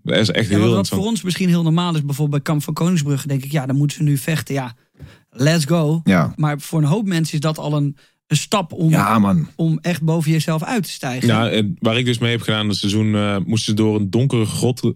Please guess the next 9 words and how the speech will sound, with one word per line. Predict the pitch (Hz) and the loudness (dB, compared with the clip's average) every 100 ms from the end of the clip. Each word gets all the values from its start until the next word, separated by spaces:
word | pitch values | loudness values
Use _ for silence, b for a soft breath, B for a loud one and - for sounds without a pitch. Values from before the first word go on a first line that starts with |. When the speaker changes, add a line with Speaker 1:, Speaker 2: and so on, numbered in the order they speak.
| - | -2
Speaker 1:
eh, | 107 107 104 101 | 0 2 2 2
lopen. | 101 117 113 131 151 - _ _ _ _ _ - | 2 2 0 0 -2 -4 _ _ _ _ _ -2
En | 95 | 2
ik | 101 104 | 2 2
moest, | 113 - | 2 2
eh, | 110 104 101 | 0 2 0
eh, | 90 - | -2 -6
op | 101 | -2
een | 95 92 90 90 92 | 0 2 0 0 -2